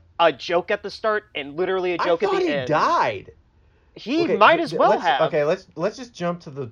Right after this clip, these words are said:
Speaker 2: the big scene that should be addressed. The ha-, the ha-, scene at the house with her dad.
Speaker 1: Oh, well, uh, let me finish. Like, I was just saying, like, Quicksilver, like,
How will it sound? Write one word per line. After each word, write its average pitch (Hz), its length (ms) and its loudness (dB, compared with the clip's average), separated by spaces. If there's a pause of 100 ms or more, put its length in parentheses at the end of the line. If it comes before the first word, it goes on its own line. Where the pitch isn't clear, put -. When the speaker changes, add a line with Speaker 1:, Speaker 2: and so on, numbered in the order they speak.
(160)
Speaker 2:
the 120 220 -8 (180)
big 123 200 -4
scene 110 340 -10
that 104 160 -10 (100)
should 104 220 -16
be 104 80 -10
addressed. - 300 -14 (220)
The 120 120 0
ha-, 123 220 -8
the 110 160 -4
ha-, 117 100 -12
scene 139 240 -8
at 131 100 -8
the 110 80 -10
house 92 300 -10
with 104 100 -14
her 90 80 -14
dad. 80 280 -12 (680)
Speaker 1:
Oh, 202 200 0
well, 190 540 -4
uh, 147 40 -14
let 185 140 -8
me 208 140 -4
finish. 185 460 -10
Like, 151 260 -4
I 165 60 -4
was 175 160 -8
just - 240 -16
saying, 170 220 -8
like, 135 220 -6
Quicksilver, 151 520 -8
like, 127 300 -10